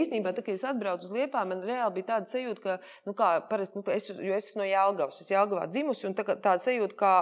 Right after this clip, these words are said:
es atbraucu uz Jelgavu, nu, jā, tur kāds mājas ir, un viss tā, atbraucu uz Liepāju. Nu, jā,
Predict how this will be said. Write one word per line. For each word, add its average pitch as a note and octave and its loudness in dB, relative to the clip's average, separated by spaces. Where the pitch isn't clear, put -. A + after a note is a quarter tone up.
es F#3 -2
atbraucu G#3 2
uz E3+ -6
Jelgavu, B3 4
nu, F4+ -4
jā, G#4+ -2
tur - -16
kāds C4 -8
mājas C#4 -6
ir, D4 -8
un C#4 -6
viss C#4+ -10
tā, A3 -2
atbraucu F3+ -6
uz E3 -8
Liepāju. F3+ -10
Nu, D4 -2
jā, A#3 -2